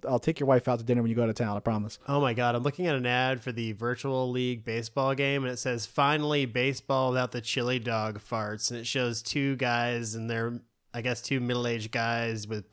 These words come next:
Speaker 2: plumber's crack, and no screenshots of this game. Well, there are two small ones. They're the size of postage stamps, but I don't count that.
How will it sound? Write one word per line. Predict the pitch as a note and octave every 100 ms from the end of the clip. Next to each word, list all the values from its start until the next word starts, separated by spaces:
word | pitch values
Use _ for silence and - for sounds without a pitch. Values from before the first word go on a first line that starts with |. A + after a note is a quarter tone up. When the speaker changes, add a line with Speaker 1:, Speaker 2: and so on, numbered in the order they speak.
| -
Speaker 2:
plumber's | B2 A#2 G#2 -
crack, | - G#2+ G3+ G3+ - - _ _ -
and | A#2 A2+ A2
no | A#2+ A#2+ A#2
screenshots | - B2+ A2+ A2 A2 G2+ A2
of | G#2
this | -
game. | G#2+ G2+ G2 G#2 -
Well, | C#3 B2+
there | C#3
are | C3
two | B2+ - C#3+
small | - C#3 B2+
ones. | A#2 A2+ A2
They're | A2
the |
size | A2 B2 A#2+ A2
of | -
postage | A#2+ A2 G#2+ G2
stamps, | - G2+ G2 G2 -
but | G#2 G2 -
I |
don't | A2 G2
count | - G#2 F#2
that. | G2 F#2+